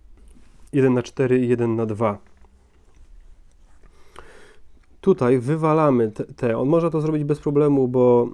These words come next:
e, bo to jest od dołu właśnie. Ni-, nic złego się nie stanie. I całe,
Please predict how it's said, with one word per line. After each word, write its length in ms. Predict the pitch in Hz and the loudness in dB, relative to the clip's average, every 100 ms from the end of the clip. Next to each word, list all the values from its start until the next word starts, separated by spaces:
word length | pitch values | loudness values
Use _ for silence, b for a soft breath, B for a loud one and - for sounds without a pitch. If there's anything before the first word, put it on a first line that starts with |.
| 127 | -8
e, 300 | 117 113 110 - - 117 - - | -8 -8 -10 -12 -20 -20 -20 -20
bo 520 | - 117 113 113 113 - - _ _ | -14 -8 -6 -4 -6 -12 -20 _ _
to 120 | - 120 | -10 -10
jest 140 | 107 | -8
od 200 | 120 110 | -10 -2
dołu 300 | 135 123 110 | 0 0 -2
właśnie. 500 | 110 107 - 117 139 - - | -6 -10 -6 -4 -4 -8 -8
Ni-, 200 | 131 127 | -6 -6
nic 280 | 135 127 117 | -6 -8 -6
złego 260 | 123 120 120 | -8 -8 -10
się 140 | 117 | -12
nie 120 | 113 | -12
stanie. 520 | - 113 110 120 151 175 - b b b b b b - - | -12 -10 -6 -2 -4 -6 -16 b b b b b b -12 -4
I 260 | 170 190 - - | -4 -4 -10 -12
całe, 340 | - 170 165 | -4 0 0